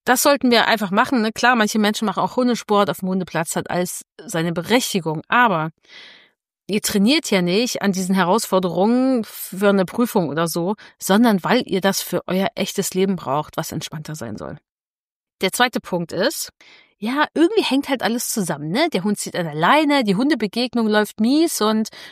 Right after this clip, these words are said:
irgendwie ist der Hund auch überhaupt draußen nicht ansprechbar. Denn Menschen kommen ziemlich oft ins Training und dann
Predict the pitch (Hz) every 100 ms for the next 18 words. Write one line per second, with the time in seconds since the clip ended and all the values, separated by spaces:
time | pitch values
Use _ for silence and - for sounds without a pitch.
0 | - - 262 311 302 - 180 254 - 165
1 | 160 - 254 - - 202 208 180 - 160
2 | - 131 - 113 - _ _ _ _ _
3 | _ - 202 226 269 311 311 - - 196
4 | - 285 - 240 - - 202 - - 233
5 | 311 359 339 - 202 202 196 202